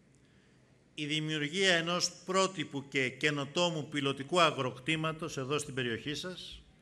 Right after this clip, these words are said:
έκτασης χίλιων πεντακοσίων στρεμμάτων, που έχουν αποκατασταθεί και θα παραχωρηθούν ως εκμεταλλεύσεις των δέκα στρεμμάτων για την καλλιέργεια αρωματικών και φαρμακευτικών φυτών.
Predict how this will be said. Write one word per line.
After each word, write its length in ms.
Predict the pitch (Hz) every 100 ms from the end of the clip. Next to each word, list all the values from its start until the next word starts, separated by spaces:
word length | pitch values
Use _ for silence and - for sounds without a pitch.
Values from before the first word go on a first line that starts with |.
| _ _ _ - - -
έκτασης 920 | 170 165 - 156 151 147 123 - - -
χίλιων 400 | 131 127 160 165
πεντακοσίων 560 | 143 131 120 113 151 147
στρεμμάτων, 760 | - 120 120 139 143 180 185 - - - _ _ _ - - - - _
που 100 | 147
έχουν 320 | 151 156 151
αποκατασταθεί 1120 | 147 135 131 131 - 139 - 135 151 180 - - - - _ _ _
και 120 | 147
θα 140 | 151
παραχωρηθούν 800 | 147 143 143 139 139 127 165 170
ως 160 | 165 147
εκμεταλλεύσεις 960 | 156 147 143 127 123 143 156 - 160 -
των 160 | 139
δέκα 300 | 117 160 160
στρεμμάτων 640 | 127 120 120 127 139 151 147
για 140 | 131
την 160 | 117 123
καλλιέργεια 800 | 123 117 123 139 131 143 143 147 - - - _ _
αρωματικών 960 | 147 139 131 127 127 117 135 135 139 139 - - -
και 140 | -
φαρμακευτικών 800 | 131 190 175 127 123 - 123 135
φυτών. 480 | 120 120 - 92 71